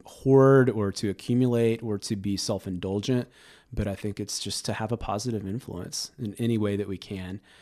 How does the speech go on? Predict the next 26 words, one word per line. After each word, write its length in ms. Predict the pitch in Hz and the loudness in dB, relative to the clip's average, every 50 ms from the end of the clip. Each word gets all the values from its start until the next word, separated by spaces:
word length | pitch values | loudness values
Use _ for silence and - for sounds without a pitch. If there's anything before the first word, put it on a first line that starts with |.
| - - _ - | -20 -20 _ -12
And, 200 | - 101 98 98 | -10 -6 -6 -4
uh, 80 | 98 98 | -4 -4
that's, 280 | 98 107 110 - - - | -4 -4 -4 -4 -4 -4
that's 220 | 117 113 - - | -4 -4 0 2
what 120 | 165 151 | 2 2
we're 160 | 135 127 107 101 | 4 2 2 2
after 420 | 107 113 - - - 156 151 147 | 0 0 0 2 4 4 4 4
when 260 | 143 131 113 110 107 | 0 -2 -2 0 0
we're 100 | 107 107 | 0 2
doing 300 | 104 113 113 113 113 110 | 2 2 2 2 2 4
that 240 | 110 107 107 107 110 | 4 2 2 2 0
with, 240 | 117 107 104 101 - | -2 -2 -2 -2 -4
through 140 | - 101 92 | -6 -6 -6
scholarships 840 | - - 175 165 165 160 156 156 - 170 160 151 - - - - | -2 2 4 4 6 6 4 6 6 6 4 4 2 0 -2 0
and 140 | 110 98 - | -2 -4 -4
through, 280 | - 107 101 98 101 - - - - - - _ _ _ _ - - | -6 -6 -4 -4 -6 -8 -12 -20 -20 -20 -20 _ _ _ _ -20 -18
you 80 | - 90 | -16 -14
know, 80 | 85 87 101 | -12 -2 0
leadership 360 | 123 131 147 135 - - 143 | 2 4 4 4 4 4 4
<laughs> 80 | 143 143 | 6 8
development 400 | 151 151 143 170 156 160 151 - | 8 8 8 8 6 6 4 6
programs, 560 | - 151 143 135 139 135 135 135 135 135 131 | 8 8 8 8 8 8 8 8 6 4 4
as 140 | 127 120 - | 2 0 2
we've 120 | 123 117 | 0 0
talked 280 | - - 131 123 - - | 2 2 2 2 4 2
about. 420 | 127 117 120 120 120 120 120 - | 2 4 4 4 6 4 2 0